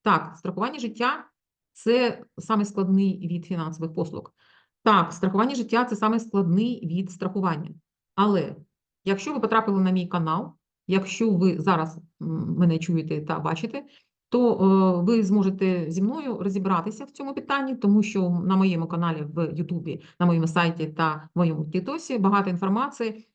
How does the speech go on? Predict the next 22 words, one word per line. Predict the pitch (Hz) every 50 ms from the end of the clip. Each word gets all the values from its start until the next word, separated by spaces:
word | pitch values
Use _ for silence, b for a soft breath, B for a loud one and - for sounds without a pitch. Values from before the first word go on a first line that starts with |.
| _
про | - 214 220
страхування | - 202 185 185 180 180 175 175
життя, | 175 202 190 277 262
про | - 196
страхування, | 190 190 185 185 180 185 180 175 175 175 175 175 B B B 190 170
е, | 160
здоров'я | 160 156 - 254 277 262 247 233 214
та | 220 220 202 214 208
про | 208 - - 196 196 185 170
накопичувальні | 180 180 185 196 - - 185 180 - - 170 165 165 165 165
пенсійні | 160 180 180 175 - 330 302 294 254
програми | 254 247 240 247 254 247 233 220 208
та | 202 208 - 202 208 202
дитячі | 175 175 175 - 196 190 196 - 170
накопичувальні | 160 160 160 165 160 156 - 151 143 143
програми. | 151 151 143 151 151 139 131 - - - _ -
Так | 233 247 - 233
ось, | 170 147 151 - - - _ _ _ _ _ _ _ _ _ _ _ _ _ _ _ -
чим | - 254 277 320 302 - - -
корисний | - 220 208 196 214 202 - 240 262 262 - - - _ _ _ _ _ _ _
такий | 196 190 190 - 202 190
поліс? | - 156 151 - - - - _